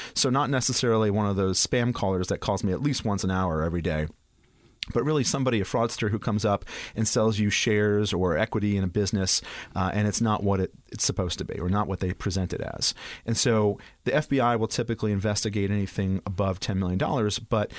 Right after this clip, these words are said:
if, and let's look at where we are as Hoosiers and as a generation. We have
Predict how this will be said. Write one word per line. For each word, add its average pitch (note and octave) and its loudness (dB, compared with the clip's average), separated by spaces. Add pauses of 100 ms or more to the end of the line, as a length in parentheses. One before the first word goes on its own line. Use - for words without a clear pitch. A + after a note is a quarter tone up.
(220)
if, A#2 0 (260)
and A#2 0
let's C3+ -2
look B2 0
at G#2 0
where A2+ 2
we A2 0
are G#2 2
as G2 -4
Hoosiers F2 -2
and F#2 -2
as F#2+ -2
a G2 0
generation. F#2+ -2
We G#2+ -2
have G#2 0